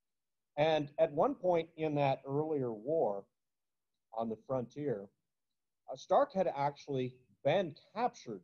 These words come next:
by the Abenaki Indians, uh, which was potentially a, a, not just a death sentence, but a death by torture sentence. But while captured, he managed to warn the rest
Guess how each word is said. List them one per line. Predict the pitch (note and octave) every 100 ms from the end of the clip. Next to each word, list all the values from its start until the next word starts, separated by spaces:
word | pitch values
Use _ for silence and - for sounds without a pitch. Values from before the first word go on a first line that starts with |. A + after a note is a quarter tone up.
| -
by | A#2+
the | A#2+
Abenaki | A#2+ C#3+ D3 B2+ - B2 - _ D#3+
Indians, | F3+ D#3 A2 - - - _ _ _ _ _ _ _ -
uh, | A#2
which | A2 C#3 C#3 -
was | C#3+ C#3 C3 - - _ _ _ _ _ _ _ _ -
potentially | C#3+ D3+ D#3+ E3 D3+ C#3 B2
a, | A#2 G#2+ A#2
a, | A2+ G2+ _ A#2+
not | B2+ -
just | C#3+ B2+
a | G2+ A#2+
death | C3+ C3+
sentence, | - A2+ F#2+ A#2+ - -
but | G#2
a | G2+
death | A#2+ C3 -
by | A2+ A2 _
torture | C#3 D3 - G#2 F#2 _
sentence. | - - F#2+ _ _ _ _ _ _ _ _ _ _ _ _ _ D#3+
But | E3+ D3
while | C3+ D#3+ B3
captured, | - F3 E3 D3+ - E3 C#3
he | D3
managed | B2 B2 D3 D#3+ D3 -
to | C3
warn | A#2 C#3 A3 E3 D3 F3 - _ _ _
the | B2+
rest | B2 B2+ D3 - - -